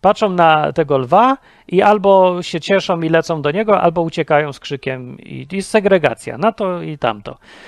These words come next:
Czy to jest biblijne i chrześcijańskie? No jest. No Jezus właśnie tak to opisał. Gdzieś tam w przypowieści powiedział, że są ow-, o kozły i owce, jedni w prawo, drudzy w lewo, nie ma nic pośrodku.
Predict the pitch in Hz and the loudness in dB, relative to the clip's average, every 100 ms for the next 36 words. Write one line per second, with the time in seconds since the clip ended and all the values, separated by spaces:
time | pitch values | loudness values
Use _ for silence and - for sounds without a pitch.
0 | - - 139 208 233 190 175 202 208 180 | -20 -20 0 2 2 0 -8 -6 -6 -4
1 | 214 214 220 196 - 196 - 196 196 196 | -2 0 2 0 -4 -8 -6 -4 -4 -4
2 | 226 226 240 170 196 170 269 226 110 - | -2 -2 -2 -6 -6 2 4 4 0 -8
3 | - 143 165 208 202 185 185 185 180 170 | -12 -2 0 0 -2 -2 -2 -2 -2 -2
4 | 196 196 254 - 131 131 139 139 131 143 | -4 -4 -6 -6 -6 -10 -16 -16 -14 -12
5 | - 143 - 151 143 170 - 143 156 156 | -8 -10 -10 -8 -6 -6 -8 -4 -2 -2
6 | 143 135 131 - - _ - 156 147 143 | -2 -4 -6 -12 -20 _ -8 -6 -6 -4
7 | - 180 - 160 - 170 160 202 233 196 | 0 0 -2 -14 -6 -4 -2 0 0 -2
8 | 196 180 143 127 185 - 180 165 151 147 | -2 -2 -2 0 -2 -2 -2 0 2 0
9 | 135 139 113 165 160 156 139 131 131 135 | -2 -6 -2 2 2 0 -4 -8 -2 0
10 | 143 139 139 123 - 110 - 98 - | 0 0 -4 -8 -12 -18 -16 -18 -20